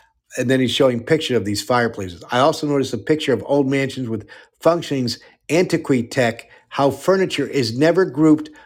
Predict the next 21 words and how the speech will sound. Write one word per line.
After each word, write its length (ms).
around 300
the 100
fireplace 760
like 280
modern 480
versions 460
today, 300
because 320
we 100
use 200
fireplaces 720
for, 240
to 140
generate 400
heat 340
and 180
warmth 260
for 80
the 100
home. 300
Apparently, 960